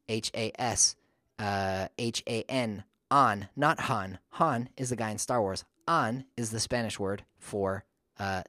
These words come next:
they have or you all have. So letter H, always silent. It's just always silent. Th-, there's never any confusion about it. Just don't pronounce the H, that H sound in, uh, with the letter H in Spanish. If you wanna make the letter H sound,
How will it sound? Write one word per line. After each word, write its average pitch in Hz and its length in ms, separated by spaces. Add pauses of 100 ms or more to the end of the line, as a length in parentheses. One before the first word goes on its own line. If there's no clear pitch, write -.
they 110 300
have 98 400
or 92 320
you 101 160
all 87 120
have. 87 180 (1600)
So 120 160
letter 120 240
H, 107 220 (160)
always 127 320
silent. 87 340 (420)
It's - 120
just - 180
always 127 260
silent. 113 340 (300)
Th-, 113 240
there's 117 380
never 123 220
any 113 160
confusion 107 400
about 135 240
it. - 80 (100)
Just - 160 (120)
don't 113 180
pronounce 104 300
the 101 120
H, - 340 (200)
that 117 240
H - 280
sound 90 440 (560)
in, 95 320 (680)
uh, 95 220
with 104 240
the 101 80
letter 95 220
H 101 400
in 113 80
Spanish. 120 400
If 107 100
you 107 80
wanna 143 200
make 160 120
the 135 80
letter 117 240
H - 240
sound, 92 320